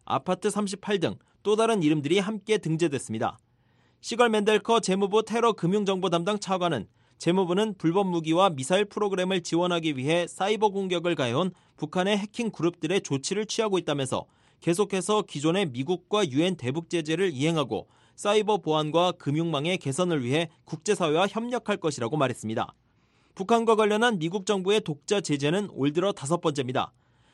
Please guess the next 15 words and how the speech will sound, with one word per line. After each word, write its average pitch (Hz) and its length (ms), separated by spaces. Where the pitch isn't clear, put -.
해외자산통제실은 208 960
지난 185 260
삼월 147 320
북한의 180 400
제재 147 320
회피를 185 400
도운 180 340
중국 185 360
해운사 190 420
두 139 200
곳을 147 440
제재 151 340
대상에 151 320
올린 160 300
후 123 160